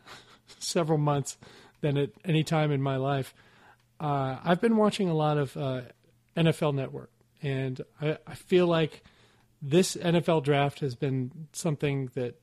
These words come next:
that I've been looking forward to for a long time and, and was really enjoying. So, uh, Emily has been going to bed really early since she started her new job. So, um, she, she goes to bed, like, at about seven, seven thirty, and then, you know, she'll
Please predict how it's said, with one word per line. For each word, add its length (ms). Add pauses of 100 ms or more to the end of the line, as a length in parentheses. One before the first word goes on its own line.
that 100
I've 120
been 120
looking 240
forward 380
to 440 (400)
for 200
a 60
long 300
time 540 (100)
and, 500 (540)
and 320 (100)
was 160
really 460
enjoying. 600 (920)
So, 420 (500)
uh, 240
Emily 280
has 100
been 140
going 180
to 60
bed 320 (320)
really 300
early 360
since 260
she 120
started 420
her 220 (100)
new 180
job. 380
So, 320 (640)
um, 400 (460)
she, 240
she 160
goes 220
to 80
bed, 400
like, 240
at 60
about 280
seven, 340
seven 240
thirty, 440
and 160
then, 260
you 100
know, 120
she'll 220